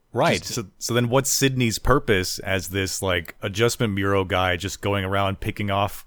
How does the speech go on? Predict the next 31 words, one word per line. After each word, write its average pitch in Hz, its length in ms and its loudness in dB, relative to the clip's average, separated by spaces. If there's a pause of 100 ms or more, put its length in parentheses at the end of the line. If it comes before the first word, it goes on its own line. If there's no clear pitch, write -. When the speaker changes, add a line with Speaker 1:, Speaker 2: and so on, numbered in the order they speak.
Speaker 1:
Kyle 101 260 0
Barnes' 95 560 -2
loved 101 360 -2
ones, 214 460 0
beginning 117 480 0
with 113 180 2
his 107 360 -2 (320)
neighbor 120 500 4
that 143 140 2
he 135 80 0
kind 143 220 2
of, 120 280 0 (500)
like, 113 480 0
doesn't 127 320 2
like? 139 340 -2 (200)
Speaker 2:
Yeah. 123 580 0 (160)
I 123 120 0
think 160 220 -2
I, 123 240 2
I 120 160 0
was - 500 -4 (160)
focusing 139 560 -2
more 117 300 2
on 104 180 0
trying 107 400 -2
to 95 540 -6 (340)
make 123 240 0
it 117 80 0
about 110 320 2
the, 98 140 0 (140)
the, 98 340 -6